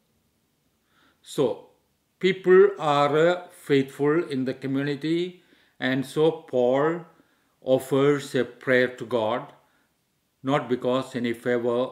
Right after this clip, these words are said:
received or deliverance from a calamity. For example, in the letter to the Philippians, Paul's prayer runs like this.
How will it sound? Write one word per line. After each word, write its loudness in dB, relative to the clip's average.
received -8
or -2
deliverance -4
from -12
a -10
calamity. -6
For 6
example, 4
in 0
the 6
letter 0
to -10
the 0
Philippians, 2
Paul's 2
prayer 2
runs -2
like -2
this. -10